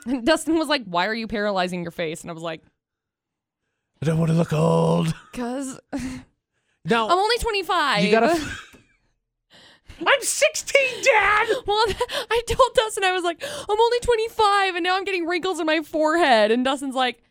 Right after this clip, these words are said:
Speaker 1: "Congratulations, I've had 'em in my face since I was, like, seventeen."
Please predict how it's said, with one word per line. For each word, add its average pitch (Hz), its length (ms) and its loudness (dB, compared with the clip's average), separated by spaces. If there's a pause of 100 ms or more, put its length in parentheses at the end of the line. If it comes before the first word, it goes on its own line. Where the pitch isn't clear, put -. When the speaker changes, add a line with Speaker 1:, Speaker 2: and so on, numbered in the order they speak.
(180)
Speaker 1:
"Congratulations, 220 680 -2
I've 196 120 0
had 208 160 0
'em 214 80 -4
in 214 80 -6
my 214 160 -2
face 214 300 -4
since 214 160 -8
I 214 60 0
was, 202 120 -2
like, 202 160 -4
seventeen." 202 720 -4